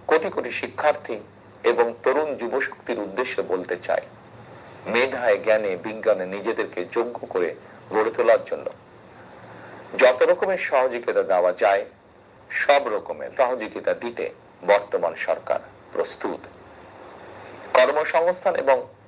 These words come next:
কর্ম পরিবেশ নিশ্চিত করার সুনির্দিষ্ট অঙ্গীকার নিয়ে বর্তমান সরকার যাত্রা শুরু করেছে। প্রিয় দেশবাসী, দীর্ঘ আঠেরো বছর পর দেশে ফিরে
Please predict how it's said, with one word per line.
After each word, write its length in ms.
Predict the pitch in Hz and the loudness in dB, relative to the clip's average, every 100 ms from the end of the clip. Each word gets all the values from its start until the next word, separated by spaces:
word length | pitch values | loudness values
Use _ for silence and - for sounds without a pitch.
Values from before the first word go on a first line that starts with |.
| - - - | -20 -20 2
কর্ম 360 | 127 127 131 123 | 6 6 6 2
পরিবেশ 380 | 143 156 156 - - | 0 -2 -2 -6 -6
নিশ্চিত 380 | 117 - 170 - | -8 -6 -8 0
করার 240 | - 98 | 4 4
সুনির্দিষ্ট 680 | 92 - 143 156 151 - - | 4 0 -2 -2 -6 -10 0
অঙ্গীকার 460 | 98 107 113 127 107 | 0 0 0 2 2
নিয়ে 260 | 95 78 - - - - - 110 | 0 -10 -10 -18 -20 -20 0 2
বর্তমান 420 | 117 - 107 92 | 2 2 2 0
সরকার 460 | - 92 85 - - - - - 90 | 2 0 0 -2 -4 -8 -20 -16 -6
যাত্রা 420 | 90 113 - 85 82 | 0 0 0 -6 -6
শুরু 260 | - 76 - | -8 -10 -12
করেছে। 320 | - - - - - - - - - - - - - | -14 -12 -14 -16 -20 -20 -20 -20 -18 -16 -16 -16 -4
প্রিয় 160 | - 160 | 0 2
দেশবাসী, 540 | 175 170 110 101 - - - - - - - - - - - - - - - - | 2 2 0 -2 -6 -18 -20 -20 -20 -20 -20 -20 -20 -20 -20 -20 -20 -20 -20 -4
দীর্ঘ 300 | 165 175 180 | -2 0 4
আঠেরো 480 | 170 - 135 180 175 | 4 4 0 0 2
বছর 420 | 113 120 180 147 - | 4 2 2 0 2
পর 160 | 107 78 - - - - - - 104 | 2 2 -2 -20 -20 -20 -20 -20 -4
দেশে 260 | 120 127 147 | -2 0 -4
ফিরে 360 | - 101 87 | -4 -6 -6